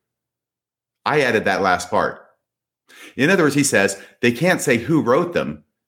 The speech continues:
They can only speculate. And that's exactly what they did. And they identified the fact that they were guessing by using the word likely Joseph Smith and possibly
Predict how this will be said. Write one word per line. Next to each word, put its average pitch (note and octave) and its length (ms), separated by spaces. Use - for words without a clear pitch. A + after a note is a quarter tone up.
They A#2+ 80
can C3+ 160
only C#3 160
speculate. G#2 800
And A2+ 100
that's C3 160
exactly C3 420
what A#2 180
they A#2 100
did. A2+ 400
And G#2+ 120
they A#2 100
identified A#2+ 640
the G2 60
fact F#2 320
that G2 100
they G2+ 120
were F#2 120
guessing G#2+ 440
by F2+ 120
using G#2 360
the F#2+ 60
word E2+ 200
likely A#2 420
Joseph F2+ 380
Smith D#2+ 360
and G#2 200
possibly F#2 800